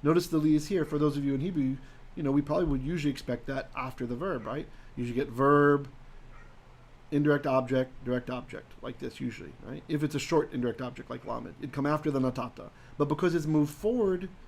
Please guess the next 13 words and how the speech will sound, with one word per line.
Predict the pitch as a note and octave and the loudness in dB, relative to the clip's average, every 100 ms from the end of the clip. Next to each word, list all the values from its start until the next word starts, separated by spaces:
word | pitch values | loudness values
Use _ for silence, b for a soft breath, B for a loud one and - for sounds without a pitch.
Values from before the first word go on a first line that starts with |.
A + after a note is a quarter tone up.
| b b b | b b b
Sarn | - F3 F3 | 2 4 4
is | D#3+ | 2
pointing | E3+ D3+ | -2 0
out | D3+ D3 | 0 -2
that | B2+ | -4
this | C#3+ C3+ | -4 -4
is | C3+ | -6
emphatic. | C3 A#2 - C#3+ C3 C3 - - - - | -6 -8 -4 -4 -2 -4 -8 -20 -16 -12
It's | C#3+ | -6
an | C3+ - | -6 -2
emphasizing | D#3 D3 C3 C3 B2 A#2+ | -4 -2 0 2 2 -2
function. | B2+ B2+ - G#2 - B B | -4 -6 -8 -14 -16 B B
Behold, | F#3+ G3 C#4 C#4 B3+ D3+ | 2 4 6 8 8 8